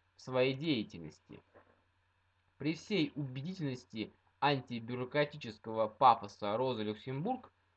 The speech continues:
в её рассуждениях есть свои слабые места. Ведь спонтанное движение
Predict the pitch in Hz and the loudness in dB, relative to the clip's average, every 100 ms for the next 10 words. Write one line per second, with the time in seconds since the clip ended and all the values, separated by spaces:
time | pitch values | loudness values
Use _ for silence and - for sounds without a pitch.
0 | _ 113 131 160 160 147 - 135 127 156 | _ -8 -4 0 2 2 -2 -10 -4 -2
1 | 226 175 117 - 113 131 185 - - - | 0 0 -2 -6 -6 0 0 -2 -16 -4
2 | 131 120 127 180 - _ _ - 131 127 | 2 2 2 -6 -12 _ _ -4 4 4
3 | 131 135 135 135 - 120 78 - _ _ | 4 0 0 -4 0 4 4 2 _ _
4 | _ _ _ 113 156 190 - _ - - | _ _ _ -6 -2 -2 -6 _ -20 -8
5 | 170 175 175 180 160 143 135 131 123 139 | -4 -4 0 4 4 4 0 -4 -4 -4
6 | 139 214 247 151 110 95 | 0 0 0 -2 -2 -6